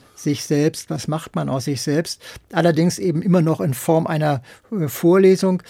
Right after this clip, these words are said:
während ich ja immer wieder betone, dass Übungen dazu auch notwendig sind. Aber es ist so, dass gegenüber dem, was in der Philosophie traditionell ist, nämlich, dass m-, eigentlich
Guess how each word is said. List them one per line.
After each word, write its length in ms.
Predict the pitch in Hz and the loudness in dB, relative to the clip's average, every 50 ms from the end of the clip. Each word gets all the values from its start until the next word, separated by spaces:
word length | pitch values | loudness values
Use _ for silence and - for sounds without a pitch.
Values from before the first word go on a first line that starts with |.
| - - - _ - - | -20 -20 -20 _ -6 -2
während 200 | 160 160 156 165 | 0 0 0 0
ich 120 | 170 165 | -2 0
ja 160 | 175 156 151 160 | 0 0 0 0
immer 380 | - - 208 170 185 175 147 | -2 -2 -2 -2 0 0 0
wieder 180 | 156 151 160 156 | 0 0 0 0
betone, 540 | 135 143 - - - 151 151 175 175 170 139 | -2 -4 -4 -4 -4 -2 0 0 0 -2 -2
dass 180 | 160 147 - | -4 -6 -6
Übungen 540 | - - 185 190 175 156 143 135 131 127 123 | -4 -2 -2 0 0 0 0 0 0 0 0
dazu 360 | - 139 139 - - 160 - | -2 -4 -8 -6 -8 -8 -6
auch 200 | 165 165 170 - | -4 -6 -4 -2
notwendig 580 | 143 135 135 131 131 - 135 123 123 123 120 - | 0 2 2 0 0 -2 -4 -4 -4 -4 -6 -8
sind. 240 | - - - - _ - - - - - - | -8 -8 -10 -10 _ -16 -20 -20 -20 -16 -6
Aber 380 | - 170 170 165 185 190 180 - - - - - - - _ _ _ - | 0 0 2 4 4 2 0 -2 -8 -20 -20 -20 -20 -20 _ _ _ -6
es 140 | 185 - | -2 0
ist 160 | 208 202 - - | 0 0 2 0
so, 100 | 226 196 | 0 2
dass 260 | 175 180 170 - - _ _ _ _ _ - | 2 0 -2 -2 -8 _ _ _ _ _ -6
gegenüber 720 | 202 208 214 190 160 - 196 175 185 - 233 202 190 185 | -4 -2 0 -2 0 -2 -2 -2 -2 -2 0 2 2 2
dem, 240 | 160 190 196 214 208 | 2 2 2 4 4
was 260 | 196 190 170 - - - _ _ - | 2 2 0 -4 -8 -16 _ _ -6
in 100 | 180 175 | -2 0
der 120 | 180 175 | 0 0
Philosophie 600 | 170 - 170 175 170 151 165 - - - 220 226 | -2 -2 -2 -2 0 0 0 -2 -2 -2 -4 -2
traditionell 720 | 214 - - 175 175 165 160 - - 160 165 214 240 170 151 | -2 -2 -2 -2 -2 -2 -2 -2 -2 0 2 2 2 2 0
ist, 180 | 143 135 - | -2 -4 -4
nämlich, 380 | 160 143 147 143 131 135 - - _ - - _ _ - | -4 -2 -2 -2 -4 -6 -10 -20 _ -20 -20 _ _ -10
dass 220 | 165 156 - - | -8 -8 -6 -6
m-, 300 | - 175 175 170 - - - | -6 -6 -6 -6 -8 -12 -14
eigentlich 540 | - 165 170 180 175 - 196 180 - - | -6 -2 -2 -2 -2 -2 -4 -6 -8 -12